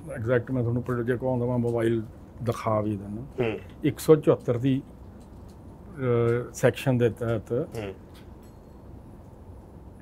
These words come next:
Speaker 1: ਜੇ ਐਮ ਆਈ ਸੀ ਫਰੀਦਕੋਟ ਨੇ ਪਰਚਾ ਦਰਜ ਕਰਾਇਆ ਹੈ, ਜਿਹਦੇ
Speaker 2: ਠੀਕ।
Speaker 1: ਚ ਇਹਨਾਂ ਨੂੰ ਪੀ ਓ declare ਕੀਤਾ ਤਿੰਨਾਂ ਨੂੰ।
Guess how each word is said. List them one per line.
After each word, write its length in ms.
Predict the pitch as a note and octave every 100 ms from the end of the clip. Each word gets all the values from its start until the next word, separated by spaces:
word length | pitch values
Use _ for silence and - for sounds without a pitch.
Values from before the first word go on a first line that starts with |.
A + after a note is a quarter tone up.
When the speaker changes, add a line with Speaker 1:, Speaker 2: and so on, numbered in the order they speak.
| A2+ -
Speaker 1:
ਜੇ 160 | C#3+
ਐਮ 180 | D3+ D3
ਆਈ 120 | C#3
ਸੀ 240 | C3 - C#3+
ਫਰੀਦਕੋਟ 600 | - B2+ B2+ B2 C3 A2
ਨੇ 160 | C3
ਪਰਚਾ 380 | C#3+ A#2+ - C#3
ਦਰਜ 300 | D3+ A#2 A2+
ਕਰਾਇਆ 280 | A2 G2 F#2
ਹੈ, 220 | F2+ - - - - - - -
ਜਿਹਦੇ 280 | A#2+ D3 F3+
Speaker 2:
ਠੀਕ। 60 | F3
Speaker 1:
ਚ 120 | -
ਇਹਨਾਂ 240 | C#3+ B2+ A#2+
ਨੂੰ 140 | F#3 - -
ਪੀ 140 | F3+
ਓ 80 | E3+
declare 360 | D3 B2 B2+ G#2+
ਕੀਤਾ 300 | B2 - C3+
ਤਿੰਨਾਂ 360 | C#3 A#2+ G#2+
ਨੂੰ। 100 | F#2